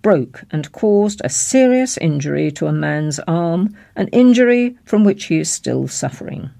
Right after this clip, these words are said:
The judge described the cut as a deep laceration to his arm exposing muscle,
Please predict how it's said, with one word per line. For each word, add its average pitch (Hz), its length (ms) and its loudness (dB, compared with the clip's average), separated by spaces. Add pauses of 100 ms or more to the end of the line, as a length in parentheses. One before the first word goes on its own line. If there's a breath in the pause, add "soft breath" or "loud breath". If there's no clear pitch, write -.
(520 soft breath)
The - 80 -8
judge 160 340 0
described 160 500 -2
the 156 80 -4
cut - 380 -6
as 156 120 -2
a 170 60 0
deep 220 340 0
laceration 147 680 -4
to 143 160 -2
his - 260 -8
arm 170 380 2
exposing 147 760 0
muscle, 147 520 -6